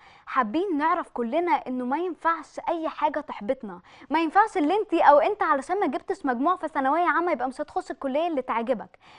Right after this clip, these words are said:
ما ينفعش انت أو انت علشان لقيت كذا سلمة وقعت من عليها اللي انت تستسلم. الاستسلام ده مش هيوديك لأي خطوة كويسة،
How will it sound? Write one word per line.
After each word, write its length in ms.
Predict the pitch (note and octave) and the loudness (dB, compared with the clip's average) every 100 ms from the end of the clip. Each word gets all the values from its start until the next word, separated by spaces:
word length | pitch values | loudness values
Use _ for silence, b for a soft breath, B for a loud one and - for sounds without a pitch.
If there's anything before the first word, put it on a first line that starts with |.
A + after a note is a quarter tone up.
| C#4+ | -6
ما 100 | D4 | -2
ينفعش 340 | E4 G#4 G#4 | 2 2 2
انت 240 | E4 G4+ G#4 | 0 -2 0
أو 200 | D#4 C#4 | 2 4
انت 240 | E4 G4+ | 2 0
علشان 520 | F#4 D4 C4+ E4 G4 | 0 2 0 -2 0
لقيت 320 | C#4+ - F#4 - | 0 0 -2 0
كذا 240 | - F#4+ F#4+ | 4 4 4
سلمة 440 | - B3+ D4+ F4+ | -2 -2 0 2
وقعت 300 | C4 E4 F4 | 6 4 4
من 180 | F4 C4+ | -2 0
عليها 380 | G#3+ A#3+ F4 F4 | 0 -2 -2 -2
اللي 100 | C#4+ | -2
انت 140 | E4 | -2
تستسلم. 640 | D4 C4 - D4 - F3+ F#3+ b b b b | -4 -4 -4 -4 -6 -12 -12 b b b b
الاستسلام 600 | D4+ D#4 D#4 E4 - F4+ B4+ F4+ | -2 -2 -2 -6 2 4 6 4
ده 160 | F#4+ | 2
مش 260 | F4+ C#4+ C#4+ | 2 -2 -2
هيوديك 680 | C4 B3+ A#3+ A3 F4 G4 C4+ | 0 0 -2 -2 -4 -2 -4
لأي 640 | C4+ - F#4 G#4+ D#4 B3+ | -4 0 0 0 -2 -4
خطوة 340 | A#3 E4+ E4+ D4 | -2 -2 -2 -8
كويسة، 460 | G#3 G3+ A#3+ - | -8 -6 -6 -8